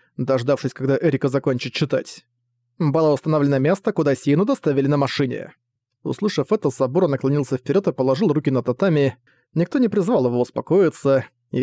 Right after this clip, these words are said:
Эрика, и Лео, и Микки Хика хорошо понимали, что Сабура с нетерпением ждал новостей. Похоже, по дороге не было пересадок и остановок, машина приехала в Каруидзаву. «Это, на удивление, далеко». В словах Лео был заключен смысл,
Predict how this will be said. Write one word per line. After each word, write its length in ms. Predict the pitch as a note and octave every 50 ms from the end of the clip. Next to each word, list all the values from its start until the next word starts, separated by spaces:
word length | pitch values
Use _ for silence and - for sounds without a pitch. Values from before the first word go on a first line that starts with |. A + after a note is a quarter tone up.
| -
Эрика, 320 | - A3+ A3 F#3+ - - C#3
и 120 | C3 B2+
Лео, 280 | B2+ C#3 G#3+ F#3+ D3+ C#3
и 60 | C3
Микки 240 | B2 B2 - - B2+
Хика 260 | - - C4 - D3+
хорошо 340 | - C#3 C3+ B2 - - C4+
понимали, 440 | - D#3 C3+ C3 C#3 G3 G#3 D3 B2+
что 140 | - -
Сабура 360 | B2 - C3+ C3+ G3 C4+ G#3 C#3
с 80 | -
нетерпением 500 | C#3 C3 C3+ B2 - - G3+ E3 C#3+ C3
ждал 220 | A#2 A#2 D3+ C#3+ C#3
новостей. 580 | C#3 A#2+ A#2 A2+ - - - C3 A2 - - - _ _ _ _ _ _ _ _ _ _ _ _ -
Похоже, 360 | - C#3+ - F#3+ F3+ C3 D3
по 80 | - D3
дороге 240 | D3 D3 C#3 C#3
не 140 | E3 A3+ E3
было 160 | B2+ A#2+ A#2+
пересадок 480 | A#2+ - C3 C3 A#2+ - C#3 C3+ B2+ -
и 20 |
остановок, 600 | C3 A#2 - - C3+ E3+ F#3+ E3+ D#3 - - - _ _ _ -
машина 420 | C#3 C#3 C3 - - C#3+ D#3 F#3
приехала 400 | - - G3+ C#3 - - C#3 C3+
в 60 | -
Каруидзаву. 800 | - - D#3+ D3 C#3+ C#3 B2 B2+ C3+ A#2+ G#2+ F2+ B1+ - - - _ _ _ _ _ _ _ _ _ -
«Это, 280 | - - - D#3 E3 -
на 100 | F#3+ F#3+
удивление, 420 | F#3+ F#3 G3+ F3+ F3 F3+ F3+ F3+
далеко». 560 | E3+ F#3 F#3 F#3+ F#3 - D3+ C3+ C3+ C3+ C3 - - _ _ _ _ _ _ _ _
В 60 | -
словах 380 | - - B2 A#2+ C#3+ F#3+ - -
Лео 240 | C#3+ F3 F3+ D#3 C#3
был 160 | C3+ D3 C#3+
заключен 400 | C3 C3+ - A#2+ - - C#3 B2+
смысл, 560 | - - C3 F#3 G#3+ - - D3+ C#3+ C#3 B2+